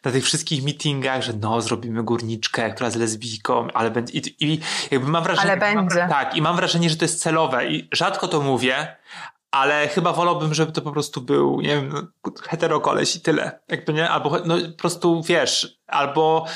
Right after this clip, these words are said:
Speaker 1: zupełnie inna postać. Mogłaby to być kobieta, której, nie wiem, spadło coś na głowę. No, cokolwiek. I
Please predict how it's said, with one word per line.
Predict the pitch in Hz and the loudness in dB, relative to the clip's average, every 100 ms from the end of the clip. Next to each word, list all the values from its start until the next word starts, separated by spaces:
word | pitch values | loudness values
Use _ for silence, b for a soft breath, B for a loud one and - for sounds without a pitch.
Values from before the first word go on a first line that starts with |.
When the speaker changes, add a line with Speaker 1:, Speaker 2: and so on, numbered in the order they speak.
| B | B
Speaker 1:
zupełnie | 160 165 180 175 | -2 2 2 2
inna | 180 175 175 | 2 2 2
postać. | 165 175 165 135 - | 0 -2 0 -2 -2
Mogłaby | 156 160 151 | 0 0 -2
to | - 151 | -2 -2
być | - | -2
kobieta, | - 147 156 160 | -2 0 0 0
której, | - 156 147 | 0 0 2
nie | 143 139 | 0 -2
wiem, | 120 | -2
spadło | - 156 147 143 | -2 0 2 2
coś | 143 139 | 0 -2
na | 139 | -2
głowę. | 127 123 - - | 0 0 0 -2
No, | 147 165 | -2 -2
cokolwiek. | 160 156 170 127 120 - - B B B _ - | -2 -2 2 2 0 -4 -16 B B B _ -2
I | 160 156 160 | 2 2 -2